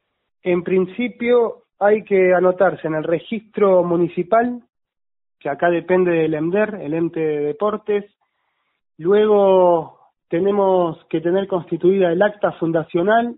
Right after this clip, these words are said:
y el estatuto del club. Eso mismo hay que protocolizarlo mediante escribano para poder ya darle inicio al trámite de personería jurídica,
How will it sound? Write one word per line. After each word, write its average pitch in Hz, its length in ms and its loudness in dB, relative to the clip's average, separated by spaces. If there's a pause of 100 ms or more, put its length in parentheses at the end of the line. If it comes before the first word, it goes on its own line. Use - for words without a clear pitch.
(120)
y 165 120 -2
el 180 100 0
estatuto 185 580 -4
del 160 140 -2
club. 214 340 -6 (840)
Eso 185 320 0
mismo 202 600 0
hay 185 320 0
que 165 500 -2
protocolizarlo 170 960 -2
mediante 160 360 -4
escribano 214 680 0 (840)
para 151 280 -2
poder 175 400 2
ya 185 80 0
darle 185 320 0
inicio 208 680 -2
al 156 200 -4
trámite 190 440 -2
de 156 140 0
personería 165 600 -4
jurídica, 165 680 -4